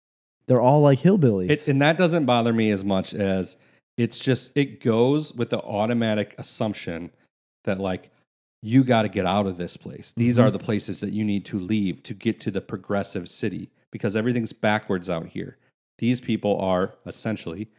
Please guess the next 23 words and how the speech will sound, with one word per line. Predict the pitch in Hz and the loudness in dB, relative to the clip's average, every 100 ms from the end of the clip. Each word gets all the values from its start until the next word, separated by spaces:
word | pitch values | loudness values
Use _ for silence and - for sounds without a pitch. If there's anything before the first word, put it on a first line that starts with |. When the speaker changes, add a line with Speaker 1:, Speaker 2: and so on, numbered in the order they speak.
| _ _ _ - | _ _ _ -8
Speaker 2:
racist | 98 98 101 - 101 101 - - | -2 -2 -2 -2 -2 -2 -6 -16
and | 98 | -16
scared | - - - 95 92 92 90 92 - _ _ | -14 -10 -4 0 0 2 0 -4 -14 _ _
and | 98 87 | -10 -6
not | 85 92 | -4 -4
intelligent. | 98 - 95 87 87 85 82 - _ _ _ | -4 -2 -2 -2 -4 -8 -8 -18 _ _ _
And | 110 | 4
Speaker 1:
Well, | 156 156 151 | 6 6 4
Speaker 2:
the | 120 | 2
goal | - 117 123 160 | 4 6 8 8
of | 143 | 6
everything | 127 131 127 123 | 6 4 2 0
is | 113 - | 0 -4
to | 113 | -2
get | 110 - | -4 -2
to | 107 | -2
the | 107 - | -2 -2
urban | 127 143 160 175 | 0 4 6 6
Speaker 1:
No. | |
Speaker 2:
area | 175 120 113 110 101 | 8 8 6 4 2
where, | 104 101 92 - - _ - | 2 2 0 -6 -20 _ 0
where | 113 | 2
Speaker 1:
I, | 104 | 2